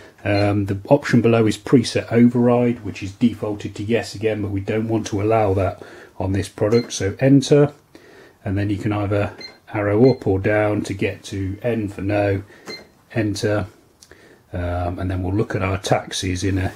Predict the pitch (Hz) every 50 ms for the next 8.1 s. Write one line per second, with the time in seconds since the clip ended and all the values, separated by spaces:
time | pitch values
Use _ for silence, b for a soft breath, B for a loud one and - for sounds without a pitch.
0 | - - 101 95 92 92 95 85 - - - - - 98 92 90 87 87 90 90
1 | 90 90 87 - - 95 87 87 85 87 90 85 85 85 85 - B B B B
2 | B B B B B - 117 120 110 - 131 117 - 139 - - 147 127 123 123
3 | 120 - 107 101 - - 147 - - 147 143 135 123 - 131 127 131 - - -
4 | - 139 147 160 156 - - - - - - - - - - - - B B B
5 | B B B B B B B B B B B - - 160 147 143 151 156 147 151
6 | - - - - 135 120 - 123 101 - 135 135 139 - - 127 120 120 127 127
7 | 127 120 117 104 - 123 117 107 107 104 107 117 120 120 123 123 123 127 131 131
8 | 127 127